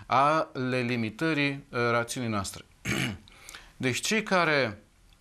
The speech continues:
judecătorii, criticii noștri, așa cum Eminescu aducea mul-, mulțumire criticilor lui, uh, sunt cei care te ajută să evoluezi, să înțelegi mai bine,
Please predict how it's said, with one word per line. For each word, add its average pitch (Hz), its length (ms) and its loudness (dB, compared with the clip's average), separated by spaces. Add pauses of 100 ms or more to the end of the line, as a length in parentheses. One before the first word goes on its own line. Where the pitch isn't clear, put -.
(140)
judecătorii, 147 560 -2
criticii 151 640 0
noștri, 117 720 -4
așa 92 260 -4
cum 101 320 -4
Eminescu 110 560 -2
aducea 98 300 -2
mul-, 95 220 -4 (100)
mulțumire 104 540 -2
criticilor 98 560 -6
lui, 123 220 -4 (640)
uh, 110 920 -2
sunt 170 320 2
cei 202 220 2
care 180 280 2
te 170 120 0
ajută 160 540 2
să 156 180 0
evoluezi, 139 800 0 (460)
să - 220 0
înțelegi 151 600 2
mai 143 220 2
bine, 151 580 0